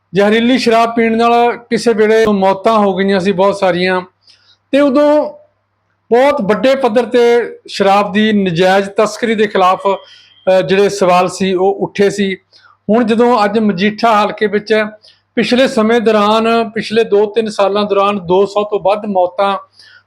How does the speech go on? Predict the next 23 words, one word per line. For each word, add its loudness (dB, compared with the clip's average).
ਜ਼ਹਿਰੀਲੀ 2
ਸ਼ਰਾਬ 0
ਪੀਣ -2
ਨਾਲ 0
ਪੰਜਾਬ 0
ਦੇ -2
ਵਿੱਚ -6
ਹੁੰਦੀਆਂ -2
ਨੇ। 0
ਸਰਕਾਰਾਂ 0
ਕੁਝ -2
ਸਮੇਂ 0
ਲਈ 0
ਇਸ 0
ਤੇ 0
ਰਾਜਨੀਤੀ 0
ਕਰਦੀਆਂ -2
ਨੇ, 0
ਵਿਰੋਧੀ -2
ਧਿਰਾਂ 0
ਰਾਜਨੀਤੀ -2
ਕਰਦੀਆਂ 0
ਨੇ -2